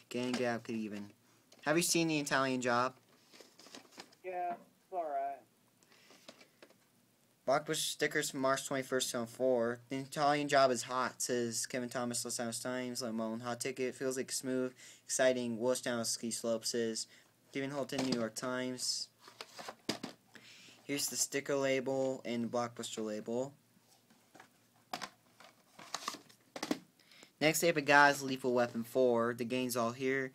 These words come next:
Speaker 1: Extra feature, go behind the scenes of the cast and crew. Mel Gibson, Da-, Danny Glover, Joe Pesci, Rene Russo, Chris Rock, and Jet Li. Richard Donner film.
Speaker 2: That
Speaker 1: Have
Speaker 2: was
Speaker 1: you
Speaker 2: probably the weakest Lethal Weapon movie in the trilogy.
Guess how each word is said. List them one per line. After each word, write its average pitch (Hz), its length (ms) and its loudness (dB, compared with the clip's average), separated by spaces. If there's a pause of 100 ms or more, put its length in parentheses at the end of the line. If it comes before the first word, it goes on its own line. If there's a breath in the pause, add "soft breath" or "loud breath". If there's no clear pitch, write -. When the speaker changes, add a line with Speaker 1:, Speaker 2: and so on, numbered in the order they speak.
(420 loud breath)
Speaker 1:
Extra - 200 -4
feature, 135 540 0
go 131 140 0
behind 117 260 0
the 110 60 -4
scenes 127 320 -2
of 110 80 -8
the 117 40 -8
cast 117 280 -2
and 104 80 -12
crew. 123 420 0
Mel 127 160 0
Gibson, 131 420 -2
Da-, 123 220 -2
Danny 123 300 -2
Glover, 123 520 -2 (120)
Joe 123 160 0
Pesci, 120 520 -2 (100)
Rene 117 340 -2
Russo, 117 500 -4 (460 loud breath)
Chris 117 200 -6
Rock, 120 300 -2
and 117 80 -4
Jet 113 220 -4
Li. 113 240 -4
Richard 117 400 -4
Donner 110 240 -4
film. 104 320 -14 (800)
Speaker 2:
That 135 100 -4
Speaker 1:
Have 143 120 2
Speaker 2:
was 160 80 0
Speaker 1:
you 170 40 -8
Speaker 2:
probably 175 220 -8
the 147 120 -16
weakest 151 480 -16
Lethal 143 360 -12
Weapon 123 220 -10 (100)
movie 117 220 -14
in 113 80 -14
the 107 200 -20
trilogy. 101 480 -16